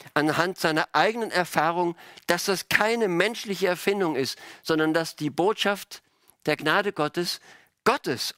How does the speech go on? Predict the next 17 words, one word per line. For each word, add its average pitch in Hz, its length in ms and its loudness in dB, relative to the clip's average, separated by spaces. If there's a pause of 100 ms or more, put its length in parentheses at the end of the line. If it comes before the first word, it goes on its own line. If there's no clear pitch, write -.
Offenbarung 143 720 0
ist. - 420 -10 (720)
Und 139 120 0
dann 156 100 2
erzählt 196 460 0
er 180 120 2
in 151 100 -2
Galater 151 480 0
eins 170 380 0
und 135 100 -4
zwei, 160 460 0 (920)
wie 196 260 2
es 180 160 -4
ihm 214 260 -2
persönlich 208 560 2
gegangen 131 400 0
ist, 110 340 -8